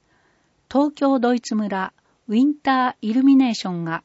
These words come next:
開催されます。開催期間中は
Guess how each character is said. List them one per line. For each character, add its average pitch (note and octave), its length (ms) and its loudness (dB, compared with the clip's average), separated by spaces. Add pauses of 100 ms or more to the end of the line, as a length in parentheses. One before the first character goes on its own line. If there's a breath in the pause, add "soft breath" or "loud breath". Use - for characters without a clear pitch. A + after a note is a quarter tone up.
開 A3 160 -4
催 A3 240 -6
さ G3 180 -10
れ F3+ 100 -8
ま D#3+ 140 -10
す。 - 240 -20 (1200)
開 C4 200 -4
催 C#4 260 -2
期 - 120 -20
間 A#3+ 280 0
中 G#3+ 200 -8
は F#3+ 300 -6